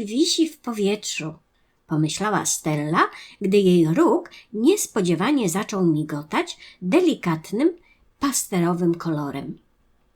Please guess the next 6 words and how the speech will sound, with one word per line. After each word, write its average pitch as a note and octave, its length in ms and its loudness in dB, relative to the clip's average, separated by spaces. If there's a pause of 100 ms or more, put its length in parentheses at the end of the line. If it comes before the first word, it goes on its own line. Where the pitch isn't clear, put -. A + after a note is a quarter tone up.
(640)
„Ach, F#4 840 4
już A#3+ 320 -2
niedługo C4+ 560 0
święta A#3+ 640 0
wielkanocne”, E3 920 0 (600)
wykrzyknął F#3+ 880 0